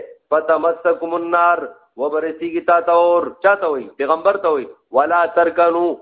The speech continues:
میلان مکوا، مه یوځای کېږه. هغه خلکو سره چې شرک یې کړی دی. ولې؟ که ته د هغې سره یو ځای شوې، د هغې سره دې غم خادي وکړه،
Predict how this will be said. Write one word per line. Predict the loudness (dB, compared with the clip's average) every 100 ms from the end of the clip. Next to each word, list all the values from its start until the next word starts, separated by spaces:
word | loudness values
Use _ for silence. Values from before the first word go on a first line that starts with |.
| _ _ _ _ _ _
میلان | -2 2 4 4 0
مکوا، | -2 -2 0 2 2 -2 -10 _
مه | -10 0 4
یوځای | 4 2 -4 -4
کېږه. | -2 2 2 0 -6 _ _ _ -2
هغه | 0 0
خلکو | 0 -2 -2 -4
سره | 0 2
چې | 0 -4 -4
شرک | -4 -4
یې | -6
کړی | -2 0 2
دی. | 0 -2 -8 -4
ولې؟ | 0 2 2 -2 -16 -8
که | -2
ته | 2
د |
هغې | 2 0 -4
سره | 0 2
یو | 2 0
ځای | -2 -6
شوې، | -4 -6 -6 _ -2
د |
هغې | 0 0 -4
سره | -2 0
دې | 0 2
غم | 2 0
خادي | -2 -2 -4
وکړه، | -8 -4 -2